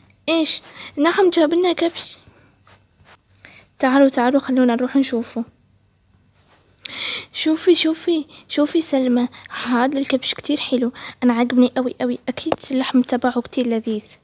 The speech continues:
احمدوا ربكم يا جماعة، الحمد لله، الحمد لله. ياه، بابا ممكن نقعد نلعب معاه؟ أكيد، فيكم تقعدوا حتى الليل وبس، عشان ينام ويرتاح. كمان الكبش يرتاح عشان يذبحوه.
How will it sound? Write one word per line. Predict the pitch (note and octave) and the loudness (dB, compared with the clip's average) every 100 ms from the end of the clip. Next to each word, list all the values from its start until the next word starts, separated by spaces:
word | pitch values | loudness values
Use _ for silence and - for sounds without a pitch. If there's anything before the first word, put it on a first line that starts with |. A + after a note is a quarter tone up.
| _ _ _ - | _ _ _ -8
احمدوا | - A3 A3+ | -4 0 0
ربكم | A3+ - B3 | -2 -2 0
يا | A3 | 0
جماعة، | G#3 A3+ A3 G#3+ A3 - _ - - - | 0 -2 -2 -4 -6 -10 _ -20 -20 -6
الحمد | B3+ - C#4+ A#3+ A3+ | -4 0 0 2 0
لله، | G#3+ G#3+ A3 | -2 -2 -2
الحمد | A3+ - A#3+ A3+ | -2 0 0 0
لله. | G#3+ G#3+ G#3+ A3 - - - - | -4 -4 -6 -8 -14 -20 -18 -4
ياه، | B3 C4+ C#4+ C#4+ C4+ B3 - - | 2 2 2 2 0 -2 -10 -6
بابا | A3 A3 | -2 2
ممكن | A3+ B3 C#4 D#4+ | 4 4 4 0
نقعد | D4+ C4+ | 0 4
نلعب | B3+ B3 A#3+ | 4 4 2
معاه؟ | A#3 G#3+ A3+ C4+ - - _ _ _ B3+ | 0 0 0 -2 -2 -14 _ _ _ -8
أكيد، | - A#3+ G#3 - - | 0 0 0 -6 -4
فيكم | - D4 C#4 | -2 2 2
تقعدوا | B3 B3 A#3+ | 2 0 -2
حتى | - - G#3+ | -4 -8 -6
الليل | F#3+ F#3 F#3+ _ - | -6 -6 -10 _ -8
وبس، | G#3 G3 - - _ - - - - | -6 -8 -12 -20 _ -20 -20 -14 -6
عشان | G#3+ C#4 C4+ | -2 2 2
ينام | G#3 G3+ G#3+ A3+ | 2 0 2 2
ويرتاح. | G3+ F3+ - F#3 - - _ _ _ - - _ | 2 -2 -8 -12 -12 -20 _ _ _ -20 -20 _
كمان | A#3+ C#4 F4 | 0 2 2
الكبش | D4+ D4+ - | 0 -2 -2
يرتاح | C4 - - E4+ - - _ _ _ _ _ - | -4 -4 -6 -6 -8 -18 _ _ _ _ _ -10
عشان | D4 F4 E4+ E4+ | -2 0 0 -2
يذبحوه. | D#4+ D#4+ - D#4+ E4 D4+ | -6 -6 -6 -6 -4 -6